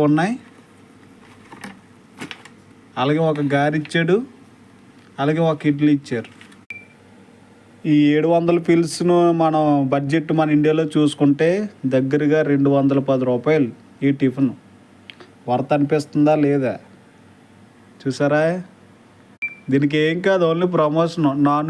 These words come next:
వెజ్ మినీ టిఫిన్ అన్నమాట. ఇదిగో చికెన్ కర్రీ అయితే ఇచ్చాడు. ఈ చికెన్ కర్రీ అయితే వీళ్ళు ప్రమోషన్ చేసుకున్నారు అంతే. ఏడు వందల యాభై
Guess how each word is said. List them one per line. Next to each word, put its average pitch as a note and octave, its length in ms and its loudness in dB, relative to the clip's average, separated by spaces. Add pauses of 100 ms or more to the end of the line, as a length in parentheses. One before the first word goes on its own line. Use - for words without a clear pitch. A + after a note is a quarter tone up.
వెజ్ E3+ 320 0 (540)
మినీ D#3 260 0
టిఫిన్ C#3+ 300 0
అన్నమాట. A#2+ 320 -4 (220)
ఇదిగో C3 200 -2 (140)
చికెన్ D3+ 280 -2 (140)
కర్రీ D3 300 -2
అయితే D#3 240 -4
ఇచ్చాడు. D#3 340 -4 (840)
ఈ D3+ 140 2
చికెన్ D3+ 320 -2
కర్రీ D#3+ 220 -2
అయితే D#3 220 -2
వీళ్ళు F3 220 0
ప్రమోషన్ D3 480 0
చేసుకున్నారు B2+ 640 -2 (520)
అంతే. A#2+ 280 -4 (680)
ఏడు C#3 180 0
వందల C3+ 280 0
యాభై B2+ 180 -2